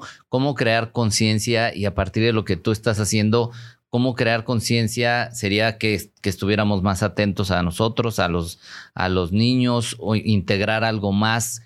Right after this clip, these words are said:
en casa también los papás? ¿Qué podríamos hacer al, al respecto para, para avanzar más en este tema?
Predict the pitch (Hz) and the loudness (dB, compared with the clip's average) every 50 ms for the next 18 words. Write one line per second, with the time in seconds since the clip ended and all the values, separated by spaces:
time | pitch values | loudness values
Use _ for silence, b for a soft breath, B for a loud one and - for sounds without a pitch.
0 | _ - 85 87 90 87 - 131 117 117 117 - 131 117 117 98 95 98 104 104 | _ -6 -4 -2 -2 -2 0 0 0 0 0 0 -2 0 0 0 0 2 2 2
1 | 107 101 95 - - - 85 82 - - 120 131 135 131 127 - - - b b | 2 0 -2 -2 -2 -4 -4 -4 -2 -2 -2 -2 -2 -4 -6 -8 -14 -16 b b
2 | b b b _ - 117 95 120 131 120 117 117 117 120 120 117 113 101 85 104 | b b b _ -4 -2 0 0 0 2 2 2 2 2 2 2 0 0 0 0
3 | 110 107 107 107 87 82 98 101 87 85 92 85 - - 107 90 - - - - | 0 0 0 0 0 -2 -2 -2 -2 -2 -4 -4 -2 -4 -4 -4 -2 -6 -4 -2
4 | 104 92 90 92 90 - - _ - 101 92 90 90 87 87 82 - - 95 90 | -2 0 0 0 -2 -4 -6 _ -2 -2 0 0 0 0 -2 -2 -2 -2 -2 -2
5 | 85 85 85 - 101 95 90 90 87 87 - 87 85 80 78 - - - - - | -2 -2 -2 -2 -2 -2 -2 -2 -4 -4 -4 -6 -6 -6 -8 -10 -14 -14 -12 -12
6 | - - | -14 -14